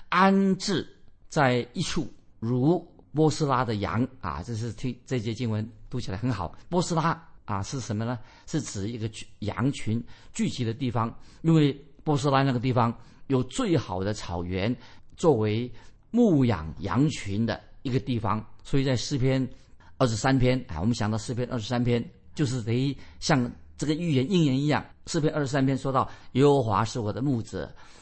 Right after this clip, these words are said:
我必不致缺乏，他是我躺卧在青草地上。”这个才是表示未来这个预言要应验。弥迦书二章十二节的下半怎么说呢？“因为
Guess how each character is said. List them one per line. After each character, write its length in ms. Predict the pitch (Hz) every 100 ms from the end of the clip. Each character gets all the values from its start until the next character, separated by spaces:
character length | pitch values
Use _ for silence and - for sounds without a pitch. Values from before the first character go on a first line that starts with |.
| - -
我 180 | 113 110 -
必 340 | 220 202 139 113
不 260 | - 143
致 200 | 120 127
缺 300 | 104 - 131 123
乏， 380 | 92 78 - - - -
他 160 | - 135
是 220 | 127 123
我 180 | 104 107
躺 260 | 110 92 98
卧 140 | 113
在 160 | 110 98
青 220 | - 127
草 120 | 87
地 140 | 90 117
上。” 220 | 104 78 - - -
这 100 | -
个 100 | 214
才 180 | 156 120
是 260 | 127 139 104 - - - -
表 180 | 104
示 220 | 113 156 135
未 180 | 170
来 260 | 135 80 110 -
这 60 | 117
个 40 | -
预 180 | 185 120
言 120 | 117
要 80 | 127
应 220 | 147 127
验。 200 | 120 98 - - - -
弥 120 | 143
迦 180 | 147 143
书 160 | 156
二 120 | 151 139
章 160 | 135
十 140 | 131 139
二 100 | 127
节 80 |
的 60 | 117
下 200 | - 135
半 320 | 120 104 - - - -
怎 140 | 120
么 80 | 131
说 160 | 143
呢 140 | 131 131 - - -
？“因 260 | 196 202
为 280 | 196 170 107